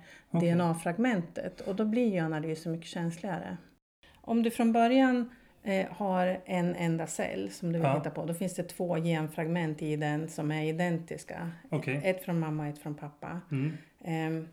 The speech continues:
Speaker 2: och är det bara de här två i den här cellen som du, ehm, kan se,
Speaker 1: Mm.
Speaker 2: då behövs det väldigt många celler för att se det. Ehm,
Speaker 1: Okej.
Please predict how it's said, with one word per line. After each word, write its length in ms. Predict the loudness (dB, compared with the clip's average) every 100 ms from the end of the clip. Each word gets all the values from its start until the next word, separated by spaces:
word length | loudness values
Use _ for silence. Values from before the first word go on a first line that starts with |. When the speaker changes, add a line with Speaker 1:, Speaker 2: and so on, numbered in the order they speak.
| -12
Speaker 2:
och 120 | -6 -2
är 260 | 2 4
det 80 | 4
bara 240 | 2 0
de 140 | 0 -2
här 180 | -4 -8 -4
två 220 | -2 -2
i 140 | -2 -2
den 140 | -2
här 120 | -4
cellen 520 | -4 0 0 0 -2 -6
som 380 | -4 -4 -4
du, 300 | 0 0 0 -4 -12 _ _ _ -8
ehm, 400 | -4 -2 -4 -6 -12 _ -20
kan 320 | -8 -2 0 0
se, 440 | -2 -2 -2 -4 -10 -4
Speaker 1:
Mm. 260 | 2 2 2
Speaker 2:
då 60 | -2
behövs 240 | 0 0
det 80 | 0
väldigt 240 | -2 0 -2
många 260 | -2 -2
celler 420 | -4 -2 -2 -2 -8
för 60 | -12
att 140 | -12
se 140 | -8 -6
det. 340 | -6 -6 -10 -12 -20 -20 -20 _ _ -6
Ehm, 80 | -2
Speaker 1:
Okej. 240 | 0 -2